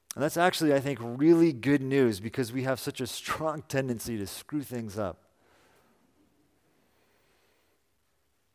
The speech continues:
But God, in his grace, invites us into the process,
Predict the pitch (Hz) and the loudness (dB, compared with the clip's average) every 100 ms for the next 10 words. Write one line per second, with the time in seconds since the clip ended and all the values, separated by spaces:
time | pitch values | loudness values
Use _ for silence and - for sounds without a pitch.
0 | _ _ _ _ _ _ _ _ _ _ | _ _ _ _ _ _ _ _ _ _
1 | - 113 131 135 139 131 135 127 104 120 | -8 0 2 4 6 4 0 -4 0 0
2 | 117 117 110 113 113 113 107 - 107 104 | 0 -2 -4 -2 -2 -4 -8 -10 -12 -10
3 | 101 - 101 98 92 87 - - | -8 -6 -6 -6 -10 -12 -14 -20